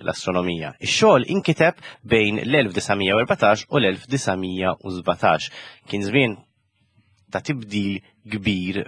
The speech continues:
fil-kuntest Ewropew, għal xiex huwa ż-żmien tal-Ewwel Gwerra Dinjija,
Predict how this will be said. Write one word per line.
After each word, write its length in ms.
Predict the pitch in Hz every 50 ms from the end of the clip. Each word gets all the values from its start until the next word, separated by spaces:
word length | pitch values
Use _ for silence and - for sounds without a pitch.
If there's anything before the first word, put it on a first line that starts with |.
| -
fil-kuntest 720 | - 107 98 - 113 113 107 92 90 87 90 - - - - 80
Ewropew, 500 | 80 80 82 95 - - 92 80 78 - -
għal 180 | - - 82 80
xiex 280 | - - 76 - - -
huwa 200 | 85 85 80 - -
ż-żmien 480 | - 90 87 90 95 104 95 90 87 -
tal-Ewwel 440 | - 87 90 98 101 92 87 85 87
Gwerra 240 | 90 87 82 85 92
Dinjija, 540 | 90 131 139 135 120 117 117 113 127 143